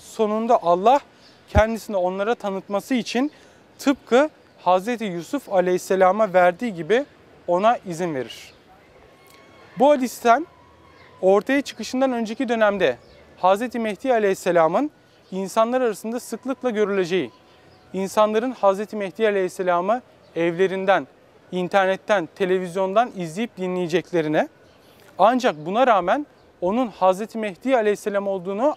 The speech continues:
anlamayacağını anlıyoruz. Konuyla ilgili bir diğer hadis şöyle. Amr bin Sad, Emirül Müminin Ali bin Ebi Talip'ten nakleder.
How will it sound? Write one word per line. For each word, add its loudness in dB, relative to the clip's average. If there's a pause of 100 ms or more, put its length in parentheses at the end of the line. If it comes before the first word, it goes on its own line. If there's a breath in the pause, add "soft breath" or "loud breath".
(120)
anlamayacağını -2
anlıyoruz. -8 (880 soft breath)
Konuyla 2
ilgili -4
bir -2
diğer 4
hadis 0
şöyle. 0 (1160 soft breath)
Amr 4
bin 0
Sad, 0 (380)
Emirül -2
Müminin -2 (180)
Ali 2
bin -6 (200)
Ebi -4
Talip'ten 0
nakleder. -4